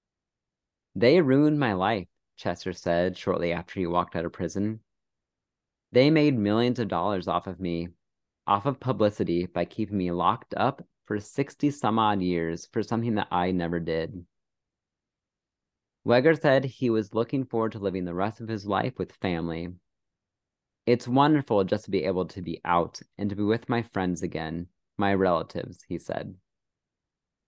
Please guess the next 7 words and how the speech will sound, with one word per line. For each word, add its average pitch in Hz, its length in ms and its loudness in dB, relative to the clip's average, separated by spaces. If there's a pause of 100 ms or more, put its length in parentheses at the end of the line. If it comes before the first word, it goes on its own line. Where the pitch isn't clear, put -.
(800)
Weger 131 380 4
again 101 640 2
was 92 240 -4
asked 85 280 -2
by 80 120 -2
a 82 80 -2
reporter, 80 560 -6